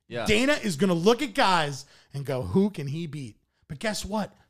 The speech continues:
Speaker 2: Derek Lewis is beatable. He's, he's always beatable. He somehow wins. But I'm just saying, like,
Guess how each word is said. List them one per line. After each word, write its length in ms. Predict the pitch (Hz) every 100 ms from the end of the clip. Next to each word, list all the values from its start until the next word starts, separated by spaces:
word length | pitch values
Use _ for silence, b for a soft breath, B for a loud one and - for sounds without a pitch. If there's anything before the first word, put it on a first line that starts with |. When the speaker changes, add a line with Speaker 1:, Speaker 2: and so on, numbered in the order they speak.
| _
Speaker 2:
Derek 300 | 202 208 -
Lewis 340 | 220 240 185
is 120 | 165
beatable. 560 | 117 190 220 226 143 104 _ _ _ _ _
He's, 340 | 214 214 147 _
he's 300 | _ - 226
always 460 | 156 208 254 240 180
beatable. 380 | 135 233 170 127
He 240 | - 139 -
somehow 420 | - 165 175 196
wins. 540 | 196 254 254 196 196 - _ _ _
But 100 | 214
I'm 140 | 208 208
just 240 | 196 220
saying, 260 | - 262 247
like, 340 | 190 175 -